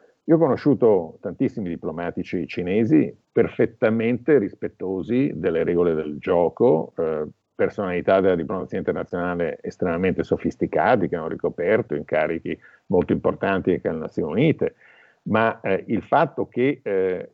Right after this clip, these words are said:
qualcuno di loro si potesse scagliare violente, con, con espressioni verbali violente contro dei parlamentari italiani,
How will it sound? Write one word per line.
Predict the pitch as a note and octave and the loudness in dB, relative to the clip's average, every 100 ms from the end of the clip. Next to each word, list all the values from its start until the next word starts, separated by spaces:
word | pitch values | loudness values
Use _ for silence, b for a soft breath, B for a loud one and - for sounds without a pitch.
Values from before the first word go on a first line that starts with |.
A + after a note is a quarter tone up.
| _ | _
qualcuno | - E2 A#2 A#2 | -6 -4 -2 0
di | F#2 | 2
loro | G#2+ D3+ B2 | 4 4 2
si | - | -4
potesse | E2+ F2 G#2+ - | -10 -2 -2 -2
scagliare | - - G2 F#2+ B2+ D3 F#2 E2 - _ _ _ _ _ _ _ _ _ - | -10 -4 -4 -2 -2 -2 -6 -10 -14 _ _ _ _ _ _ _ _ _ -10
violente, | A2 C#3 C3+ A2 - A2 | 2 4 4 2 -4 -8
con, | - A#2 - - _ _ | -6 -10 -10 -20 _ _
con | A#2 | -12
espressioni | G#2 - G#2+ C3+ B2+ | -10 -8 -4 -2 0
verbali | F#2 G2+ F#2+ F2+ A#2+ C3 G#2+ | 2 2 2 2 2 0 -4
violente | D#2+ G2+ A#2 C3+ D3 F2+ - - D2+ - _ _ | -4 2 4 4 2 -4 -14 -14 -14 -14 _ _
contro | - G#3 D3+ F#2 - F2 - _ | 2 4 2 -6 -16 -18 -18 _
dei | F#2+ A2 A2+ | -8 -6 -6
parlamentari | A#2 - C3 B2 A#2+ A2+ G2 - D3+ C#3 F#2+ F2 F2 E2 _ _ _ _ - | -6 -2 0 0 -4 -8 -12 -6 -6 -6 -8 -10 -10 -14 _ _ _ _ -10
italiani, | A2+ A#2+ G#2+ A#2 F2+ D#2 D#2 | -2 0 0 -2 -6 -10 -16